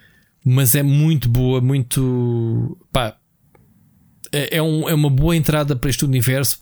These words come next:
para o pessoal depois de querer jogar o, o jogo. Eh, pronto, eles vão ter agora a vender os direitos, obviamente, de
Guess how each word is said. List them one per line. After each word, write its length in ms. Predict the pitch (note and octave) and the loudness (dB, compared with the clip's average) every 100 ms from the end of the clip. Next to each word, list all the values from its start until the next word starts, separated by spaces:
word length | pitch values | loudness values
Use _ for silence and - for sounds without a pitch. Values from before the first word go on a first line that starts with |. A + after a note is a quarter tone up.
| C#3+ | -6
para 120 | - A#2+ | -4 -2
o 20 | |
pessoal 200 | - B2 | -2 -2
depois 200 | C3 A2+ | 0 0
de 100 | A#2+ | -2
querer 360 | - B2 A#2 A2 | -2 -2 -2 -2
jogar 320 | - A2+ A#2+ | -2 -2 -2
o, 200 | A#2+ E3 | -4 -2
o 40 | |
jogo. 340 | G#2+ G#2 G2+ - - - - - - - - - - | -2 -2 -4 -10 -20 -20 -20 -20 -20 -20 -20 -10 -4
Eh, 340 | C#3 C#3+ C#3 - | -2 -2 -4 0
pronto, 260 | C3+ G#2 | 0 0
eles 100 | C3+ | 0
vão 140 | B2 C#3+ | 0 0
ter 160 | D#3+ | 0
agora 460 | D3 C#3 C#3+ C#3 - _ _ _ _ _ _ _ _ _ _ - | 0 0 0 -2 -6 _ _ _ _ _ _ _ _ _ _ -4
a 400 | B2+ B2 A#2+ A#2 | 0 0 0 0
vender 280 | A#2 A2+ B2 | 0 0 0
os 160 | A#2+ | -2
direitos, 520 | A2+ A#2+ A#2 A#2 - - | 0 0 -2 -4 -10 -8
obviamente, 640 | G3+ A#2 A#2 A#2+ A#2 - | -4 -2 0 0 -2 -2
de 480 | A#2 A#2+ A2+ A2+ A2+ | 0 0 0 0 -2